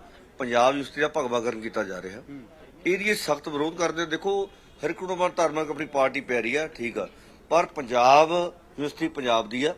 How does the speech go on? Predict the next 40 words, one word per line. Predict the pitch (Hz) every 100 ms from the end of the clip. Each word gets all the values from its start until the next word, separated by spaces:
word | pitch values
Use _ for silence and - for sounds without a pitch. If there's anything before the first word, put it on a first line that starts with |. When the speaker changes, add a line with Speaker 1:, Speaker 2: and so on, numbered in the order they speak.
| - - - -
Speaker 1:
ਇਹਨੂੰ | 160 185
ਭਗਵਾਂ | 175 135 135
ਕਰਨ | 123 135 143
ਨਾ | 123 113
ਕੀਤਾ | 113 117 - 127
ਜਾ | 117 113
ਸਕਦਾ, | 127 127 147
ਨਾ | 131 127
ਕਰਨ | 113 110
ਦੇਵਾਂਗੇ। | 104 107 110 87 - - - -
ਸੋ | - 135
ਇਸ | 139
ਕਰਕੇ | 147 135 156 190 202 - - - - 151
ਅੱਜ | 151 165 170
ਜਿਹੜਾ | 135 147 170 165 156 -
ਹੁਣ | 135 151 139 - -
ਪੰਜਾਬ, | 131 123 131 131 135
ਅ, | 135
ਯੂਨੀਵਰਸਿਟੀ | 127 123 - 127
ਬਚਾਓ | 113 120
ਮੋਰਚਾ | 123 120 113 -
ਚੱਲ | 110 110
ਰਿਹਾ, | 117 107
ਸੰਘਰਸ਼ | - 135 117 -
ਚੱਲ | 92
ਰਿਹਾ, | 90 104 - - - - -
ਇਹਦੇ | 165
ਵਿੱਚ | 175 165
ਸ਼੍ਰੋਮਣੀ | 165 - 131 131 147
ਅਕਾਲੀ | 139 131 135
ਦਲ, | 123
ਸਾਡੇ | 127 117 127
ਐਸ | 110 107 -
ਓ |
ਈ | 113
ਦੇ, | 110 113
ਯੂਥ | 107 110 104
ਅਕਾਲੀ | - 104
ਦਲ | 107
ਦੇ | 104 104